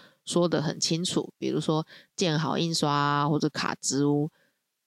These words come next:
他们网站都会很友善的写一大堆说明书，告诉你说，哎，你大图输出解析度其实可以做三百D P I的十分之一大小啊，之类 blah blah blah 的，你就可以到那边去看。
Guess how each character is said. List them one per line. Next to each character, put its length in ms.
他 100
们 140
网 200
站 400
都 140
会 220
很 200
友 180
善 260
的 120
写 200
一 320
大 180
堆 120
说 160
明 160
书， 400
告 160
诉 80
你 140
说， 300
哎， 380
你 180
大 220
图 140
输 180
出 180
解 160
析 140
度 180
其 160
实 140
可 100
以 120
做 240
三 180
百 100
D 160
P 220
I 80
的 100
十 200
分 180
之 160
一 60
大 200
小 180
啊， 260
之 120
类 120
blah 180
blah 180
blah 220
的， 260
你 100
就 100
可 80
以 120
到 140
那 80
边 140
去 80
看。 260